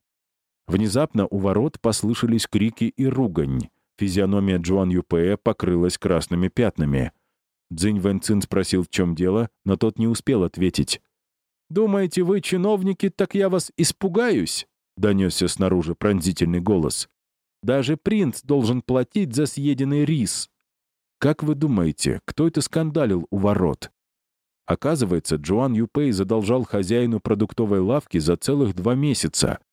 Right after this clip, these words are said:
Приказчик каждый день приходил требовать долг, но ему всё отказывали под разными предлогами.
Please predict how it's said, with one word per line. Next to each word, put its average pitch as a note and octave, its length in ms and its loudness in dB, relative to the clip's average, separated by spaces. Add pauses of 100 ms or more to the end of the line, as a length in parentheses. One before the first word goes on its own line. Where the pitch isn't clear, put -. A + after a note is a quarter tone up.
(260)
Приказчик G#2+ 680 -2
каждый A#2+ 320 0
день A#2+ 240 0
приходил G#2+ 480 0
требовать F#2 480 0
долг, C#3+ 320 -2 (220)
но G2+ 100 0
ему G#2 280 2
всё G#2 240 0
отказывали B2 600 0
под A2 200 0
разными G2+ 400 2
предлогами. F2+ 720 0